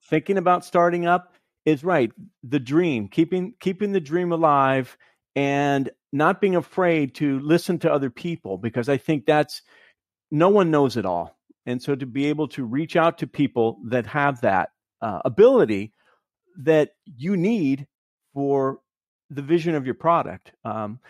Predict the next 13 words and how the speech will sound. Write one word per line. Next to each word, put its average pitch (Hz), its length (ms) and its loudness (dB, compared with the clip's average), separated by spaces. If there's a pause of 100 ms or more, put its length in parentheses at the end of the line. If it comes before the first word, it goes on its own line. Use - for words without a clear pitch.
(120)
and 143 120 0
I 175 60 4
just 180 100 -2
wanna 175 140 2
tell 175 180 4
the 156 80 4
listeners 143 560 0
that, 127 300 0
um, 117 400 -4 (840)
I 147 80 4
love 160 280 4
their 135 140 4
vision. 104 500 -4